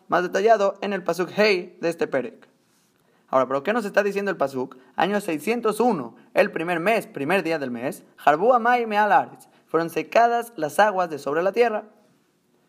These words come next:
Que dice Rashi, no se secaron completamente, sino que Naasá Kemin Tit,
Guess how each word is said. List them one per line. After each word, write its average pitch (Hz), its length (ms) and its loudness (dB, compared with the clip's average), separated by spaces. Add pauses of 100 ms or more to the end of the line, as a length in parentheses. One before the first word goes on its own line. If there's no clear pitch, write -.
Que 139 100 -6
dice 175 220 2
Rashi, 175 380 2
no 175 120 0
se 202 120 -8
secaron 180 320 0
completamente, 143 800 -2 (160)
sino 147 240 -4
que 170 100 -2
Naasá 190 580 4
Kemin 180 340 -8
Tit, - 360 -6